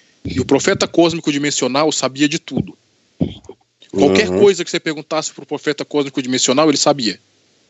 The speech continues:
Speaker 1: Você perguntava a massa exata do Sol, ele respondia. Logicamente era tudo errado, era tudo inventado. Mas não tinha como ninguém <laughs> falar que era mentira, então tava certo.
Speaker 2: É, né? Na, na época ninguém media massa de sol.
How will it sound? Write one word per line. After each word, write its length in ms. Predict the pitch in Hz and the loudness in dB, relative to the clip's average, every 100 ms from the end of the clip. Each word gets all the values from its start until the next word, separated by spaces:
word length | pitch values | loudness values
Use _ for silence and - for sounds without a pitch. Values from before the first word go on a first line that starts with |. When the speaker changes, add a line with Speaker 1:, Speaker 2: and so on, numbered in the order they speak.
| _ _ _ - - | _ _ _ -20 -6
Speaker 1:
Você 120 | - | -2
perguntava 580 | 135 160 160 160 151 151 | 0 2 0 0 0 2
a 40 | 147 | 2
massa 420 | 156 175 - 180 | 0 -2 -4 -2
exata 440 | 165 147 170 160 | -2 -2 -4 -6
do 80 | 135 | -6
Sol, 440 | - 165 175 120 92 _ _ _ _ _ _ | -4 -2 -2 -2 -8 _ _ _ _ _ _
ele 120 | 117 | -2
respondia. 580 | 123 - 156 147 127 95 _ _ _ _ _ - - - | -2 0 -2 0 -2 -4 _ _ _ _ _ -20 -20 0
Logicamente 460 | 180 190 208 208 220 | 0 2 2 2 0
era 100 | 208 | -2
tudo 180 | 196 | 0
errado, 300 | 208 135 175 | 0 0 -2
era 120 | 175 165 | -2 -6
tudo 240 | 170 180 | -8 -10
inventado. 580 | 190 196 - 120 92 98 _ _ _ - | -6 -6 -4 -4 -6 -12 _ _ _ -4
Mas 200 | 131 143 | 0 0
não 80 | 160 | -2
tinha 240 | - 180 | 0 2
como 200 | - 202 | 4 4
ninguém 180 | 196 190 | 4 2
<laughs> 20 | |
falar 200 | - 214 | 0 -6
que 140 | - - | -6 -8
era 140 | 190 | -6
mentira, 640 | 214 - - 175 143 127 | -4 0 0 2 0 0
então 220 | 151 151 160 | -2 -2 0
tava 200 | 165 175 | 2 2
certo. 520 | - 180 - - 139 _ - _ _ _ _ _ _ _ _ _ - | 4 2 0 -6 -6 _ -14 _ _ _ _ _ _ _ _ _ 0
Speaker 2:
É, 240 | - 92 | 4 6
né? 200 | 95 135 | 6 4
Na, 180 | 127 98 | 2 0
na 180 | - 104 | 2 2
época 240 | 104 - | 2 4
ninguém 600 | 143 143 143 147 123 90 - _ _ _ _ | 6 8 8 6 4 2 -6 _ _ _ _
media 380 | - 104 92 98 | 2 4 6 4
massa 280 | 92 90 - | 4 2 0
de 100 | 98 | -2
sol. 360 | - 95 107 | 0 0 -2